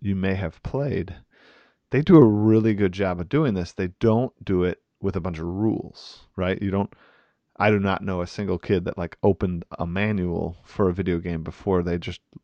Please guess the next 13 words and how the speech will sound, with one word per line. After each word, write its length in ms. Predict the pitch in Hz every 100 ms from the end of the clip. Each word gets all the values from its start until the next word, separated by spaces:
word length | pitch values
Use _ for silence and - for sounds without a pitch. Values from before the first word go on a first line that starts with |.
| -
loaded 400 | 95 98 85 78
it 160 | 80
up, 260 | 90 - -
right? 300 | 90 85 80 _ _ - - _ _ _ -
Because 240 | 120 131
they 120 | 131
know 380 | 135 185 165 98
that 160 | 95 -
the, 380 | 98 92 90 87
those 180 | 104
first 460 | - - 123 131 -
few 320 | - 107 120
levels 880 | 123 104 131 98 76 92 - -